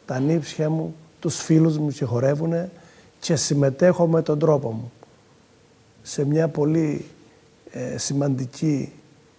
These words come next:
στιγμή στην οικογένειά μας ήταν όταν ο γιος μου πέρασε στο πανεπιστήμιο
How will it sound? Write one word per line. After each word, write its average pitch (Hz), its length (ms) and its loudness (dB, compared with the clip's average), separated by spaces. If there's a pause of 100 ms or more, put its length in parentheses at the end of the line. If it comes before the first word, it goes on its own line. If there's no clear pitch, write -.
(160)
στιγμή 131 680 -2
στην - 320 -12
οικογένειά 135 580 -2
μας 151 220 -4
ήταν 151 260 -4
όταν 147 260 -4
ο 135 60 -4
γιος 135 320 0
μου 113 180 -6 (960)
πέρασε 151 260 2
στο 139 160 -4
πανεπιστήμιο 131 800 -2